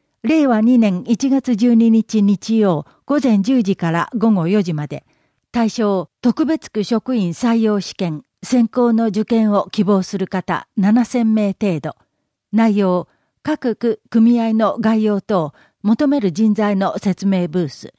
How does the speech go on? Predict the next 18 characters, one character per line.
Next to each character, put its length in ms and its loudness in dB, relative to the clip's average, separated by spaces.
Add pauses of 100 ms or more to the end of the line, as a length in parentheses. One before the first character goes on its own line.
(420)
複 240 -10
数 240 -4
の 160 -6
区 180 -4
が 300 -6
共 200 -2
同 200 -4
で 160 -4
説 280 -4
明 200 -2
す 120 -8
る 140 -4
ブ 160 -2
ー 40 -2
ス 180 -12
も 200 -6
あ 80 -6
り。 140 -12